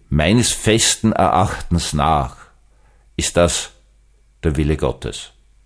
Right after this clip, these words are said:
Und meine Lieben, ja, vielleicht könnten wir alle ganz, ganz, ganz goschert werden. Und doch mal sagen, es geht in der Schule nicht um die Schule,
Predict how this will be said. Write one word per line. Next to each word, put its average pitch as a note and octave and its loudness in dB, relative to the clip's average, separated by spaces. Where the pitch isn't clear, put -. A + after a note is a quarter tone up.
Und G#2+ 2
meine F#2+ 4
Lieben, B2+ 2
ja, A#2 -2
vielleicht E2+ 0
könnten A#2 0
wir - 2
alle A2+ 4
ganz, - -2
ganz, E3 -2
ganz E3+ 0
goschert C#3+ 2
werden. C2 -4
Und G2 0
doch B2+ 4
mal A#2+ 2
sagen, G2+ 4
es - -2
geht A2 0
in F#2+ 2
der D2+ 2
Schule A#2+ 2
nicht F#2 2
um D#2+ 0
die D2+ -4
Schule, A2+ 0